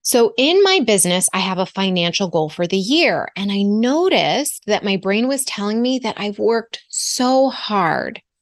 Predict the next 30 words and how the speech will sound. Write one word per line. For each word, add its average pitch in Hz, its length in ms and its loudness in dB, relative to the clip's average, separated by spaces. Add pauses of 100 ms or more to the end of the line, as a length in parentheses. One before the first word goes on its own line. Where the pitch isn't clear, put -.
(100)
that - 200 -2
I 254 200 2
should - 240 0
have 226 580 -2 (440)
my 220 240 2
end 226 180 2
of 220 200 0
goal 202 360 4
year, 185 520 -2 (240)
mm, 190 180 -4
like, 180 200 -6
that 240 220 -2
goal, 214 480 2 (280)
it 254 120 2
should 262 220 0
be 269 140 2
achieved 202 440 -2
by 139 140 -4
now, - 340 -8 (320)
right? 247 160 2
Like, 247 200 0
the 226 120 2
whole 349 720 4
year, 220 640 0 (440)
the 208 80 2
whole 285 420 4
year 294 240 2
worth 262 300 0
of 214 120 -4
goal, 185 480 0